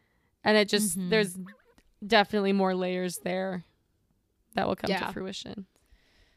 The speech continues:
Speaker 2: Yeah, no, I totally agree. That was, that was my hunch as well. Um,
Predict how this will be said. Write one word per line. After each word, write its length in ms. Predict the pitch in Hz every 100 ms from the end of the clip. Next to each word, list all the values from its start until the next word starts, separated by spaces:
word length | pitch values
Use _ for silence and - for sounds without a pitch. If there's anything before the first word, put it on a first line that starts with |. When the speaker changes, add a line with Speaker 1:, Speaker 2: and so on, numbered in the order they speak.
| _
Speaker 2:
Yeah, 260 | 214 202 196 - -
no, 160 | 196
I 80 | 190
totally 300 | - 190 185
agree. 240 | 180 185
That 180 | 185 190
was, 280 | 185 190 - -
that 140 | 214
was 160 | 190 196
my 320 | 190 180 - -
hunch 380 | - 190 -
as 180 | 196 170
well. 500 | 180 180 180 180 180 _ _ _ _ _ _ _ _ _ -
Um, 680 | 240 233 214 202 190 190